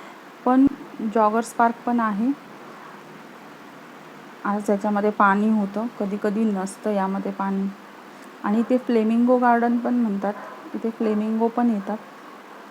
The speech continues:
सीझनला. हा पूर्ण असा भाग आहे, जवळजवळ तीन किलोमीटरचा परिसर आहे. तुम्हाला जर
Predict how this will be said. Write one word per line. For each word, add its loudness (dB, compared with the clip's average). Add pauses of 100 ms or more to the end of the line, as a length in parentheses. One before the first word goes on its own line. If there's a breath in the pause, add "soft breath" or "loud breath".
(440)
सीझनला. 2 (1700)
हा -2
पूर्ण 0
असा -2
भाग -2
आहे, -2
जवळजवळ 2
तीन 2
किलोमीटरचा 2
परिसर -4
आहे. -4 (1700)
तुम्हाला 2
जर -2